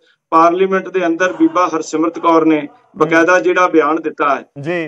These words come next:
Speaker 1: ਤੇ ਜਿਸ ਤਰੀਕੇ ਦੇ ਨਾਲ ਅਸੀਂ ਪੰਜਾਬ ਬਚਾਓ ਯਾਤਰਾ ਕਰ ਰਹੇ ਹਾਂ, ਪੰਜਾਬ ਦੀ ਧਰਤੀ ਦੇ ਉੱਤੇ ਮਾਝੇ ਤੋਂ ਸ਼ੁਰੂ ਹੋਈ ਸੀ,
Speaker 2: ਹੂੰ।
Speaker 1: ਅਟਾਰੀ ਬਾਰਡਰ ਤੋਂ,
Speaker 2: ਨਹੀਂ, ਠੀਕ
Speaker 1: ਤੇ
Speaker 2: ਹੈ ਪੀਰ
Speaker 1: ਉਹ
Speaker 2: ਮੁਹੰਮਦ
Speaker 1: ਹੁਣ
Speaker 2: ਸਾਹਿਬ, ਉਹ
Speaker 1: ਮਾਲਵੇ ਦੇ
Speaker 2: ਤੁਹਾਡੇ,
Speaker 1: ਵਿੱਚ
Speaker 2: ਤੁਹਾਡੇ ਸਾਰੇ
Speaker 1: ਰਿਲੀਜ਼
Speaker 2: ਪੁਆਇੰਟ ਆ
Speaker 1: ਕੀਤੀ।
Speaker 2: ਰਹੇ ਨੇ। ਦੇਖੋ, ਲੋਕ ਨਾ ਅਗਲੇ,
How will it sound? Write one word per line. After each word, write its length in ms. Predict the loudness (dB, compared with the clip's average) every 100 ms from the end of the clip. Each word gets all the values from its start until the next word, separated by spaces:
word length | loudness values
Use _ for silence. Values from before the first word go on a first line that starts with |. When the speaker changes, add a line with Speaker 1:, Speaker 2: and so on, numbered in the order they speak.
| -2
Speaker 1:
ਤੇ 140 | 0
ਜਿਸ 280 | 2 2 0
ਤਰੀਕੇ 420 | -6 -8 -4 0
ਦੇ 100 | 2
ਨਾਲ 200 | 4 2
ਅਸੀਂ 180 | 0 -6
ਪੰਜਾਬ 480 | -10 -6 0 0 0
ਬਚਾਓ 340 | -2 0 2
ਯਾਤਰਾ 640 | 2 0 -2 2 4 4 0 _
ਕਰ 160 | -2 0
ਰਹੇ 240 | 0 0
ਹਾਂ, 100 | -2
ਪੰਜਾਬ 440 | -2 0 2 2 2
ਦੀ 120 | -2
ਧਰਤੀ 320 | -2 -6 -6
ਦੇ 100 | -2
ਉੱਤੇ 220 | 0 0
ਮਾਝੇ 360 | 0 0 0 -2
ਤੋਂ 140 | -2
ਸ਼ੁਰੂ 240 | -2 0 2
ਹੋਈ 160 | 2
ਸੀ, 260 | 2 2 2
Speaker 2:
ਹੂੰ। 340 | 2 -12 -6
Speaker 1:
ਅਟਾਰੀ 280 | 0 2 4
ਬਾਰਡਰ 300 | 4 2 0
ਤੋਂ, 280 | 0 -2 -2 -8 -6
Speaker 2:
ਨਹੀਂ, 120 | -4
ਠੀਕ 120 | 2
Speaker 1:
ਤੇ 40 | 4
Speaker 2:
ਹੈ 140 | 4
ਪੀਰ 140 | 4
Speaker 1:
ਉਹ 60 | 2
Speaker 2:
ਮੁਹੰਮਦ 40 |
Speaker 1:
ਹੁਣ 60 | 2
Speaker 2:
ਸਾਹਿਬ, 120 | 2
ਉਹ 60 | 4
Speaker 1:
ਮਾਲਵੇ 220 | 6 6
ਦੇ 0 |
Speaker 2:
ਤੁਹਾਡੇ, 200 | 4 4
Speaker 1:
ਵਿੱਚ 80 | 4
Speaker 2:
ਤੁਹਾਡੇ 180 | 4 4
ਸਾਰੇ 200 | 4 6
Speaker 1:
ਰਿਲੀਜ਼ 120 | 6
Speaker 2:
ਪੁਆਇੰਟ 260 | 4 2 4
ਆ 40 |
Speaker 1:
ਕੀਤੀ। 120 | 4
Speaker 2:
ਰਹੇ 100 | 0
ਨੇ। 180 | -2 -6 -12 _ _ _ 0
ਦੇਖੋ, 200 | 0 4
ਲੋਕ 300 | 6 8 8
ਨਾ 160 | 4 2
ਅਗਲੇ, 260 | 4 4